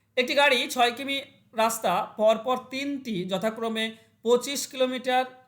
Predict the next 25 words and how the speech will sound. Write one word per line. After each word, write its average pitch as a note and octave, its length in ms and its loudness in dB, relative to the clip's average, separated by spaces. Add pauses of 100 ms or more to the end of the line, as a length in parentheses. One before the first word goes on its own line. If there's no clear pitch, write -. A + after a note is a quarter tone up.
পঞ্চাশ G#3+ 360 -4
কিলোমিটার, A#3 380 -4
পঁচাত্তর G#3+ 380 -8
কিলোমিটার G#3+ 380 -6
এবং G#3+ 160 -8
দেড়শো B3 300 -2
কিলোমিটার G#3 360 -4
বেগে F3+ 260 -2
অতিক্রম E3+ 340 -8
করে। A3 220 0 (300)
সমগ্র B3 380 0
যাত্রাপথে G#3 440 -4
তার F#3+ 180 -6
গড় F#3 220 -6
গতিবেগ E3 300 -10
কত? C3 140 -18 (400)
এই B3+ 100 2
জায়গাটা C#4 280 2
একটু C4 160 -2
কনফ্লিক্ট A#3+ 520 -4
রয়েছে G#3 380 -2 (360)
যে G#3+ 100 -8
টোটাল A3+ 400 0
ছয় C4 240 -2
কিলোমিটার C#4 480 -2